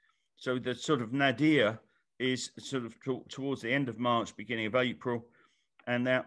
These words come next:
we're increasing occupancy, price,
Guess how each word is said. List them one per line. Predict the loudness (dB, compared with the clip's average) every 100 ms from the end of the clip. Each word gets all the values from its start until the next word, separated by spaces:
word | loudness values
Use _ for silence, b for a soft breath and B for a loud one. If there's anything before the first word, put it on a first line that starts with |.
| -8
we're | -6 -2 -2 -2
increasing | -2 -2 -2 -2 -2 -4 -6 0
occupancy, | 0 0 -6 -6 -6 -6 -6
price, | -2 0 0 -2 -6 -14